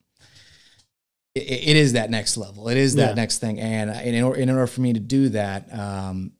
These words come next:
Speaker 1: it has taken that much time to, I mean, and, and computing power and render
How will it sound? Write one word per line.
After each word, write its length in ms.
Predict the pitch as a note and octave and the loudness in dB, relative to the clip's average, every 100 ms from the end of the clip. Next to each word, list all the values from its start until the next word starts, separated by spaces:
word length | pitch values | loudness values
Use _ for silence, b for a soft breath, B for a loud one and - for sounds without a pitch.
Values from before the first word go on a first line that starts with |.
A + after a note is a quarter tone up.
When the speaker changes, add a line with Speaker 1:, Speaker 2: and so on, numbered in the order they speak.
| _ _ | _ _
Speaker 1:
it 180 | B2+ A2+ | -16 -10
has 340 | G#2+ A2 A#2 - | -6 -2 -2 -2
taken 360 | G#2+ G2+ F#2+ | -8 -8 -10
that 140 | G2 F#2+ | -10 -12
much 280 | G2 - | -10 -10
time 340 | - G#2+ G2+ F#2 | -8 -8 -6 -8
to, 340 | - G#2 F#2+ | -6 -6 -8
I 40 | F#2+ | -8
mean, 160 | G2 | -8
and, 320 | G2+ G#2+ G#2 G2+ | -4 -4 -4 -6
and 160 | G2 | -10
computing 460 | - G2+ B2 A2 F#2+ | -10 -4 0 0 0
power 420 | G#2 G2+ G2 F#2+ | -4 -6 -6 -6
and 100 | F#2+ | -2
render 300 | A2 B2+ A2 | 2 2 2